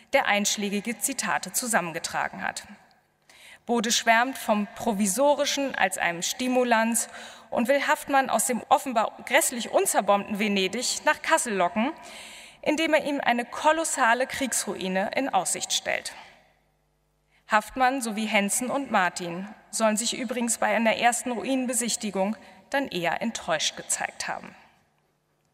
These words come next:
In Dienstnahme des Bruchs. Vor diesem Hintergrund,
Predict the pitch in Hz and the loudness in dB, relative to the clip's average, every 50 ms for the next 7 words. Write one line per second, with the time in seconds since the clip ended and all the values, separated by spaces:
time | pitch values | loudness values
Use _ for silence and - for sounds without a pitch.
0 | _ _ _ _ _ _ _ _ _ - 302 285 226 220 214 196 185 - - - | _ _ _ _ _ _ _ _ _ -4 -2 -2 0 -2 -2 -2 -2 -4 -2 0
1 | 175 160 156 156 147 - - - - - - - - - - - - - - - | 0 0 0 -2 -4 -4 -4 -6 -6 -6 -8 -8 -8 -6 -6 -4 -4 -4 -6 -8
2 | - - - - _ _ _ _ _ _ _ _ _ _ _ _ _ _ _ _ | -16 -20 -20 -20 _ _ _ _ _ _ _ _ _ _ _ _ _ _ _ _
3 | _ _ - - - - - _ _ _ _ _ _ _ _ _ _ _ _ _ | _ _ -20 -20 -20 -20 -20 _ _ _ _ _ _ _ _ _ _ _ _ _
4 | - - 254 226 277 330 330 349 349 311 311 285 247 208 208 196 190 - - 170 | 0 2 2 2 2 0 0 0 0 2 2 2 2 2 2 2 0 0 -2 -2
5 | 175 185 214 294 - - | -2 -2 -2 -4 -6 -10